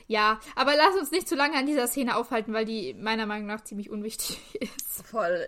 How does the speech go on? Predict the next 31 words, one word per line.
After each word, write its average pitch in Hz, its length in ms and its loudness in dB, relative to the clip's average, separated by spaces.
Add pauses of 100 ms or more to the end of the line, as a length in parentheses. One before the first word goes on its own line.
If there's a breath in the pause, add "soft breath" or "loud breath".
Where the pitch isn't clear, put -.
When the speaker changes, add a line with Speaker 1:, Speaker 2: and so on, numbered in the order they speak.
Speaker 2:
Ich - 140 -10
finde, 226 160 -4
es - 80 -8
gibt - 160 -4
irgendwie 240 180 -4
so 220 80 -8
vier 254 220 -6
oder 247 180 -4
Speaker 1:
Ähm. 247 60 -6
Speaker 2:
fünf 233 260 -4
von 240 140 -6
diesen, 202 560 -10
diesen 208 280 -12
Szenen, 214 560 -8
die 208 120 -6
einfach 196 300 -8
nur 185 140 -10
so, 175 360 -10 (1040 soft breath)
die 208 100 -4
einzige 220 380 -2
Aussage 220 440 -2
ist, - 480 -8
er 185 140 -14
ist - 160 -16
böse. 170 460 -12 (800 loud breath)
<laughs> - 80 -14 (1160 loud breath)
Speaker 1:
Hier 302 120 4
ist 320 80 2
immer 381 160 4
so 311 100 2
ein, 330 100 2